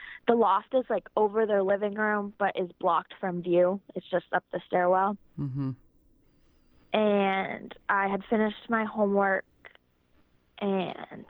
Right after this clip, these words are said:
Speaker 1: he kept trying to push me to do things with him that I wasn't really comfortable with, and I kept trying to stop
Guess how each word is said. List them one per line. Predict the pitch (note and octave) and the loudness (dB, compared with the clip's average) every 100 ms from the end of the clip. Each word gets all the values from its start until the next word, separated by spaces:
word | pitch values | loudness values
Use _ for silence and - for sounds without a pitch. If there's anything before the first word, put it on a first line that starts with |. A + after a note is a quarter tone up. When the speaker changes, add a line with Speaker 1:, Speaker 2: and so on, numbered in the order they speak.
| - | -4
Speaker 1:
he | - G#3+ | 0 2
kept | - A3 - | 2 -2 0
trying | A3 G#3 G3+ | -2 0 -2
to | |
push | G3+ - G3+ - | -4 -2 -2 0
me | G#3+ | 2
to | G3+ G3 | 4 4
do | G3 F#3+ F#3 | 4 2 2
things | G3 F#3+ | -2 -2
with | - F#3+ | -2 -2
him | G3+ G3 G3 | 0 0 0
that | F3+ - | -2 -2
I | D#3+ D3+ F#3+ G3+ | -2 -2 -4 -6
wasn't | G#3+ F#3+ G3+ G3 | -2 0 0 0
really | G3+ G3 | 2 2
comfortable | - F#3+ - G3+ G3+ G3 | 0 -4 -2 2 4 4
with, | F#3+ F#3 - - | 4 0 -4 -8
and | F#3+ | -6
I | F#3+ | -4
kept | G#3 G3+ | -2 -4
trying | - F#3+ F#3 | -2 -4 -4
to | F3+ F#3 - | -10 -16 -4
stop | F#3+ E3+ | -2 -2